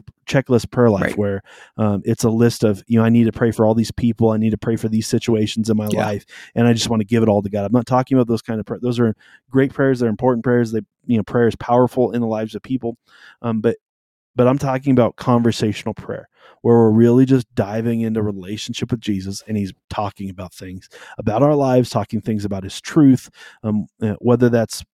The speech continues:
Speaker 1: prompted by us reading scripture and something inside of that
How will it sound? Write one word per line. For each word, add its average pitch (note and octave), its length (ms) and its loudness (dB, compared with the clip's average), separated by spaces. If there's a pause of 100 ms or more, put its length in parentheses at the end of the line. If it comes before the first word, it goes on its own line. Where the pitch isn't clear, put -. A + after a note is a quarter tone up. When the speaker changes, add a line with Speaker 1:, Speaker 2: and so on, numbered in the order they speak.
Speaker 1:
prompted B2+ 520 -2
by G#2 320 -2
us A#2+ 300 -4
reading A#2 260 0
scripture - 420 -2
and A2+ 100 0
something A2+ 300 -2
inside G#2+ 400 -2
of G2 120 -8
that A2 300 -2